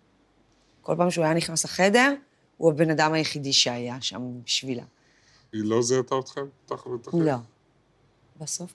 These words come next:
Speaker 1: כבר לא.
Speaker 2: וואי, זה נורא.
Speaker 1: כן.
Speaker 2: ואיך כל זה משפיע עלייך? ילדות, נערות, ש-,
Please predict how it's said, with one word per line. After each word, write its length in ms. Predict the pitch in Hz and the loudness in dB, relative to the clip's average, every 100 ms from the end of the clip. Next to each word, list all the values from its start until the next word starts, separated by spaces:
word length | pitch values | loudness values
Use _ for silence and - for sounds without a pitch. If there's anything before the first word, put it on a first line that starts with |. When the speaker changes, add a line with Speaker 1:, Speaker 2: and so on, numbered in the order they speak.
| - | -10
Speaker 1:
כבר 100 | 190 | -8
לא. 60 | |
Speaker 2:
וואי, 240 | 175 185 175 | -6 -8 -8
זה 120 | 85 | -8
נורא. 320 | 85 85 110 113 - _ | -8 -6 -4 -6 -12 _
Speaker 1:
כן. 220 | - 175 175 _ _ _ _ _ _ _ _ _ _ | -10 -10 -10 _ _ _ _ _ _ _ _ _ _
Speaker 2:
ואיך 140 | 113 135 | 2 2
כל 200 | - 123 | 4 4
זה 100 | 120 | 4
משפיע 420 | 117 - 110 101 | 2 2 4 6
עלייך? 460 | 98 90 92 - 92 | 6 4 0 -2 -2
ילדות, 720 | 90 87 85 101 110 95 - | 0 0 -2 0 2 0 -2
נערות, 680 | 90 90 87 98 107 98 | 0 0 0 -2 -4 -4
ש-, 140 | - | -6